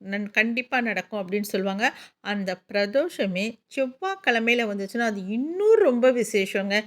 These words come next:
ஏன்னு கேட்டீங்கன்னா, செவ்வாய்க்கிழமை அப்படிங்கிறது செவ்வாய் பகவானுக்கு உரிய நாள். இந்த பூமியில உங்களுக்கு என்னெல்லாம்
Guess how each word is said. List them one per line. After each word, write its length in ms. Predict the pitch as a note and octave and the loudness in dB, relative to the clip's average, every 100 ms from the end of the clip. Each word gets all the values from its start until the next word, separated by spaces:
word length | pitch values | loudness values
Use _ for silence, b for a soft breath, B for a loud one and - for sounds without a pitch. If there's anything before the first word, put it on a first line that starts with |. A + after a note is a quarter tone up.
| B B _ | B B _
ஏன்னு 340 | A3+ B3+ D4 C4+ | -2 0 -2 -6
கேட்டீங்கன்னா, 560 | G3 F#3+ F#3 G3 B3 B3+ | -6 -4 -4 -2 -4 -2
செவ்வாய்க்கிழமை 840 | A3+ A#3 C4 D4 D4 B3 A#3+ A#3+ | -6 -4 -4 -4 -4 -4 -2 -2
அப்படிங்கிறது 460 | G3 G#3 G3+ G3+ B3 | -4 -6 -4 -2 -2
செவ்வாய் 460 | - A3+ A#3 C4 A#3+ | 0 -2 2 0 0
பகவானுக்கு 580 | G#3 G#3 G#3 G3+ G#3 B3 | -2 -2 -4 -4 -4 -2
உரிய 320 | G3+ G3 G#3 F3+ | -2 0 -2 0
நாள். 260 | G3 D#4 B B B | 0 -2 B B B
இந்த 240 | A3+ A3 G#3+ | -6 -2 -2
பூமியில 560 | G#3+ C#4 D4+ D4 C#4+ | -2 -4 -2 -2 0
உங்களுக்கு 420 | C#4 A3 F#3+ F#3 G3+ | -2 -4 -6 -6 -6
என்னெல்லாம் 600 | A3+ C4 C4+ C#4 C#4+ | -2 -2 -2 -2 -2